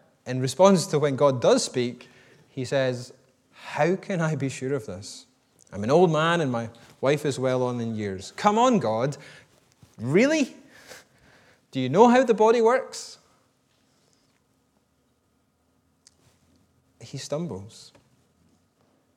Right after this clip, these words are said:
Rather than that posture of trust that he's had for so many years, here comes a posture of questioning, of, of half-belief, disbelief, maybe even pride. It's always there, lurking for each of us.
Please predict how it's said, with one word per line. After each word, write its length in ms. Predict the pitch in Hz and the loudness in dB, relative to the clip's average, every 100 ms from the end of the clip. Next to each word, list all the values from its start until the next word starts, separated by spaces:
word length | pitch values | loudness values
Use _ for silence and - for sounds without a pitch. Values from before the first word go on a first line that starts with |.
| - | -8
Rather 260 | 127 143 165 | 0 2 2
than 180 | 160 143 | 2 -2
that 180 | 139 - | -2 0
posture 420 | 151 151 - 135 | 2 2 0 -4
of 100 | 120 | -6
trust 360 | - 175 165 | -2 -2 -2
that 60 | 131 | -8
he's 180 | 123 117 | -8 -6
had 180 | 135 131 | -6 -8
for 120 | 123 | -10
so 140 | - | -6
many 200 | 180 139 | -4 -2
years, 400 | 123 175 180 131 - - - | 4 6 6 4 -8 -10 6
here 140 | 160 | 6
comes 200 | - 165 | 6 2
a 80 | 139 | 2
posture 440 | - 180 175 160 | 2 2 2 -2
of 100 | 123 | -4
questioning, 640 | - 196 208 - 147 131 123 | 0 0 0 -2 -4 -4 -2
of, 180 | 117 - - - - | -4 -6 -18 -12 -4
of 140 | 123 - | -4 0
half-belief, 680 | 185 196 - 160 147 135 | 2 2 0 -2 -2 0
disbelief, 680 | - 196 - 160 147 127 - | 2 0 0 -2 -2 -4 -12
maybe 200 | 170 170 | -10 -8
even 240 | 156 131 117 | -6 -6 -10
pride. 600 | - 147 139 117 107 107 _ _ _ _ _ _ _ _ _ | -8 -8 -6 -8 -12 -18 _ _ _ _ _ _ _ _ _
It's 180 | 107 110 | -10 -6
always 320 | 156 156 151 143 | -2 2 0 0
there, 380 | 131 123 107 104 - _ _ - | -4 -4 -6 -10 -20 _ _ -8
lurking 400 | 131 127 143 123 | -6 -6 -10 -12
for 160 | - | -10
each 220 | 123 131 | -10 -10
of 100 | 120 | -14
us. 440 | 98 107 110 - | -14 -16 -18 -20